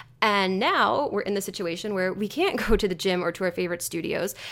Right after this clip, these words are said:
And, you know, I have a lot of people that were so into whatever they were doing, but now that that's not n-, available to them, you know, they're not doing anything at all, which is not the right thing to do. So again, this is an opportunity to get comfortable with different types of,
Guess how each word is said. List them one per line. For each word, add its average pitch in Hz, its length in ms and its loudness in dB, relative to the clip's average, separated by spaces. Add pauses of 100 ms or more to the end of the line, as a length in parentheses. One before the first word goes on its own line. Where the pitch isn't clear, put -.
(180)
And, 214 340 0
you 226 80 0
know, 202 160 2
I 196 100 0
have 214 160 0
a 220 60 0
lot 202 220 2
of 196 60 -6
people 208 280 -6
that 180 100 -2
were 190 120 -4
so 220 400 0
into 208 280 -2
whatever 196 340 0
they 185 120 -2
were 175 120 -2
doing, 196 440 0 (220)
but - 100 -4
now 202 240 4
that 196 100 -4
that's 190 220 -2
not 190 180 0
n-, 180 120 -4 (100)
available 196 480 -2
to - 80 -6
them, 175 180 -2
you 175 80 -4
know, 175 100 -4
they're 180 140 -4
not 202 160 -2
doing 185 300 -4
anything 175 320 -6
at 175 40 -6
all, 190 200 0
which - 160 -12
is 180 80 -14
not 180 320 -4
the 175 80 -6
right 160 160 -6
thing 165 160 -8
to 165 100 -12
do. 180 300 -4 (360)
So 220 680 2 (420)
again, 220 420 0
this 175 180 -2
is 247 100 -4
an 285 80 -4
opportunity 254 640 -4
to 240 80 -4
get 196 220 -4
comfortable 185 560 -4
with 170 260 -6
different 185 380 -6
types 175 280 -8 (120)
of, 170 420 -2